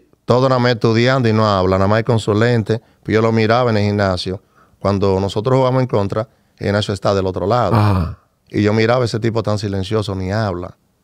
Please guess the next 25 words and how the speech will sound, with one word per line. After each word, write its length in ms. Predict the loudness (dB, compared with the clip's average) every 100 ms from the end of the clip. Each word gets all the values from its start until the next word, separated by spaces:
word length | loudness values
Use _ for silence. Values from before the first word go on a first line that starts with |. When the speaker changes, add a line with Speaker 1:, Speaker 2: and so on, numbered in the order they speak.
| _ _ _ _ _ -8
Speaker 1:
El 180 | -6
profesor. 800 | -4 -4 -4 -8 -8 -4 -4 -6 -12 _ _ -16
Y 80 | -10
yo 80 | -4
me 60 |
dije, 140 | -4 -4
"¿Qué 100 | -4
es 60 | -2
esto?". 180 | -2 -4
Con 100 | -4
una 140 | -4 -4
pelotica 420 | -4 -4 -6 -8
aquí 120 | -8
en 60 | -8
la 80 | -6
mano 220 | -4 -4
y 40 |
viendo 320 | -4 -4 -4 -4
videos. 420 | -4 -6 -8 -10 -16 _ _ _ _ _ _
Y 120 | -2
venía 260 | -2 -2
otra 240 | -4 -4 -4
vez 160 | -4
aquí, 260 | -6 -8 -10
"Wow, 440 | -8 -6 -6 -6